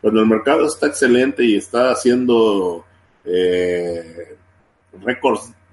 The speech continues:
diarios o mensuales de porcentaje de evaluación, pues sí, todo el mundo está feliz y contento, pero cuando hay un retroceso de más del cincuenta por ciento, ya todos esos negocios se le dieron la vuelta, y si tú no tienes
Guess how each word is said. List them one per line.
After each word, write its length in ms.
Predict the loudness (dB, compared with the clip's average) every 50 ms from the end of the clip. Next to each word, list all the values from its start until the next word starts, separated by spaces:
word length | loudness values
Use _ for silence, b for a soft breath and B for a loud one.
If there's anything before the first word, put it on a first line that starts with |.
| _ _ _
diarios 600 | 0 2 2 2 2 2 2 2 2 0 -2 -4
o 80 | -6
mensuales 760 | -8 -8 -10 -12 -8 -6 -4 -2 -2 -2 -2 -2 -2 -4 -6
de 100 | -10 -16
porcentaje 760 | -16 -14 -16 -18 -16 -16 -16 -14 -8 -8 -8 -6 -4 -2 -2 -2
de 80 | -2
evaluación, 720 | -4 -6 -8 -14 -18 -18 -14 -6 -2 0 0 0 0 -4 b b b b b b b _ -4
pues 120 | 0 2
sí, 100 | 2 0
todo 160 | 2 2 0
el 80 | 2 2
mundo 160 | 2 0 0
está 180 | 0 0 -2 -2
feliz 300 | 0 0 0 0 -2 -4
y 40 |
contento, 560 | -4 -6 -6 -4 -2 -2 -2 -2 -4 -6 -10 -10
pero 260 | -6 -6 -6 -6 -6 -8
cuando 480 | -12 -12 -12 -10 -8 -8 -6 -2 0
hay 180 | 0 2 2 2
un 80 | 2
retroceso 680 | 0 0 -2 -2 -2 -4 -4 -2 0 0 0 0 -2 -2
de 100 | -2 -2
más 220 | -2 -2 -2 -2
del 80 | -4 -4
cincuenta 480 | -6 -6 -6 -4 -4 -4 -4 -6 -8 -10
por 160 | -12 -16 -10
ciento, 500 | -6 -4 -4 -4 -4 -8 -12 -12 -14 b b b b b b b _ _ _ _ _ _ _ -16
ya 600 | -12 -8 -2 0 2 4 4 2 2 0 -4 -2
todos 280 | -2 0 0 -2 -4 -6
esos 160 | -4 -2 0
negocios 440 | 0 2 2 2 2 0 -2 -4 -6
se 160 | -4 -4 -2
le 120 | 0 0 2
dieron 280 | 2 2 2 2 2
la 100 | 2 2
vuelta, 440 | 4 4 2 2 2 -2 -4 -4 -4 -4
y 80 | -8
si 180 | -10 -10 -10 -6
tú 140 | -4 -2 -2
no 160 | 0 -2 -2
tienes 540 | -2 -4 -2 -2 -2 -4 -4 -8 -12 -18